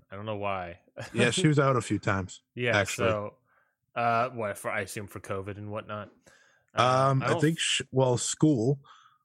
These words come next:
Speaker 2: I think,
Speaker 1: Good
Speaker 2: for
Speaker 1: point,
Speaker 2: one.
Speaker 1: good point.
Speaker 2: And then she got hurt, uh, I think a couple times.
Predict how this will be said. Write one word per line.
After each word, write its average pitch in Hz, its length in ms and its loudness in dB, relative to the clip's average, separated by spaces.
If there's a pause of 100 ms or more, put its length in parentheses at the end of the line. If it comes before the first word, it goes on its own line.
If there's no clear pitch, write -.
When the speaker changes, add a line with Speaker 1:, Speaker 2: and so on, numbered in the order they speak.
(200)
Speaker 2:
I 117 60 2
think, 113 200 2
Speaker 1:
Good 107 180 2
Speaker 2:
for 104 40 0
Speaker 1:
point, 98 400 2
Speaker 2:
one. 151 100 -14
Speaker 1:
good 131 200 -2
point. 127 160 0
Speaker 2:
And 131 140 6
then 120 400 4
she - 140 -4
got 135 160 4
hurt, - 420 2 (260)
uh, 101 440 0 (100)
I - 140 -4
think 101 220 -2
a - 40 -6
couple 90 280 -4
times. - 460 -12